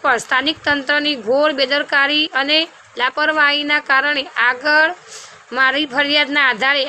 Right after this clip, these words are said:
આજથી આશરે પંદર દિવસ પહેલા બધા ખાડા પૂરવામાં આવ્યા હતા, પણ તે સમયે સરખું રિપેરિંગ કે યોગ્ય માત્રામાં સામાન ના વાપરવાના કારણે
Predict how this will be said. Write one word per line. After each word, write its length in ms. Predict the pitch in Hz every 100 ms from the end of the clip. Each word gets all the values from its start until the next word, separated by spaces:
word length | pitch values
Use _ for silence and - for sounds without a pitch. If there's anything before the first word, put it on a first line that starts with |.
| -
આજથી 500 | 254 247 - 285 311
આશરે 340 | 294 262 277 302
પંદર 320 | 285 254 294
દિવસ 380 | 294 294 294 294
પહેલા 360 | 285 269 277 214
બધા 360 | - 240 269 320
ખાડા 300 | 302 277 302
પૂરવામાં 460 | 277 262 277 294 277
આવ્યા 340 | 247 285 269
હતા, 200 | 233 190 - - - - - - -
પણ 260 | 302 330 -
તે 100 | 339
સમયે 540 | 349 320 302 311 311 320
સરખું 420 | - 269 233 311
રિપેરિંગ 440 | 302 - 311 311 311
કે 140 | 330
યોગ્ય 540 | 311 285 240 240 311 294
માત્રામાં 520 | 269 294 294 302 311
સામાન 420 | 277 262 285 285 269
ના 160 | 294
વાપરવાના 800 | 294 277 294 294 294 294 294 294
કારણે 380 | 277 247 277 294